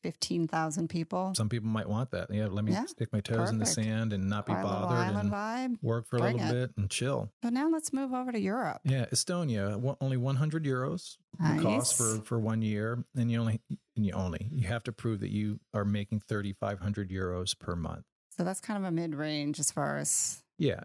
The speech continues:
Speaker 2: and
Speaker 1: what
Speaker 2: it,
Speaker 1: we're finding.
Speaker 2: and, and that's, and, and a big audience there is the tech audience, the I T
Speaker 1: Yeah,
Speaker 2: audience,
Speaker 1: for
Speaker 2: the
Speaker 1: sure.
Speaker 2: digital audience. There, there's a huge community that's already there, and they're just encouraging more of them to come over.
Speaker 1: Mm-hmm. And like we mentioned before, this is the only European Union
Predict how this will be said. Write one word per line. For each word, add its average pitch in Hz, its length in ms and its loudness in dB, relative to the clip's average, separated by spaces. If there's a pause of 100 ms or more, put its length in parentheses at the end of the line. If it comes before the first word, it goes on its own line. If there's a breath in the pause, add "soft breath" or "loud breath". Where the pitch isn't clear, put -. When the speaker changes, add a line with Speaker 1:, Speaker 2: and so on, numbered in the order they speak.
Speaker 2:
and 139 100 6
Speaker 1:
what 151 100 2
Speaker 2:
it, - 20 -2
Speaker 1:
we're 156 80 -2
finding. 147 400 0
Speaker 2:
and, 190 80 2
and - 180 -2
that's, 175 340 0
and, 156 200 0
and 151 120 0
a 143 40 0
big 147 640 -2
audience 120 440 0
there 104 200 0
is 98 100 -4
the 98 80 -4
tech 92 300 -4
audience, - 320 -8
the 101 160 0
I 95 80 -2
T 101 220 -4
Speaker 1:
Yeah, 95 80 2
Speaker 2:
audience, 120 320 -2
Speaker 1:
for 156 40 -2
Speaker 2:
the 107 80 2
Speaker 1:
sure. 101 140 0
Speaker 2:
digital 92 220 -2
audience. 87 420 -4
There, 107 240 -2
there's 110 240 -2
a 107 80 -2
huge 120 500 -2
community 107 480 0
that's 90 300 -4
already 110 420 0
there, 87 420 -4
and 98 160 2
they're 95 200 0
just 101 240 -4
encouraging 101 500 -2
more 107 220 0
of 107 100 -4
them 139 160 2
to 151 80 4
come 147 160 -2
over. 165 380 -2 (180)
Speaker 1:
Mm-hmm. 190 300 2
And 180 100 0
like 175 160 -4
we 185 80 -4
mentioned 175 320 -2
before, 170 340 -2
this 165 220 -2
is 165 140 -2
the 160 140 0
only 185 600 0
European 160 640 -2
Union 156 520 0